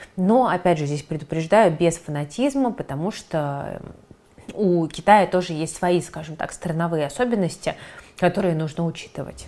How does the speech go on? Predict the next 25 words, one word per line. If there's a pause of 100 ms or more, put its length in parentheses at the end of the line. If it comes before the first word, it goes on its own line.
(120)
Ну
что,
друзья,
мы
с
вами
рассмотрели
четыре
основных
способа
накопления
капитала.
На
самом
деле
их,
конечно,
гораздо
больше,
но
это
самые
доступные
и
основные.